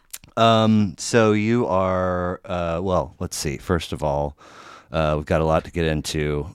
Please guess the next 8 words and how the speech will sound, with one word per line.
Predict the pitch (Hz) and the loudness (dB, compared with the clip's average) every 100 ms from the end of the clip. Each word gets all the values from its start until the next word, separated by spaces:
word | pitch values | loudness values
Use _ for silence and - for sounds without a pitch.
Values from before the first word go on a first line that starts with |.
| - | -4
but | 80 78 | -2 -2
where | 80 85 | 0 0
I'd | 78 | 2
like | 80 104 - | 4 2 2
to | 98 | -4
start | - 85 80 73 - - | -4 0 0 0 -4 -10
is, | 76 76 73 71 73 - - | -6 -2 -2 -4 -6 -8 -8
um, | - 78 73 71 73 | -6 -4 -4 -6 -8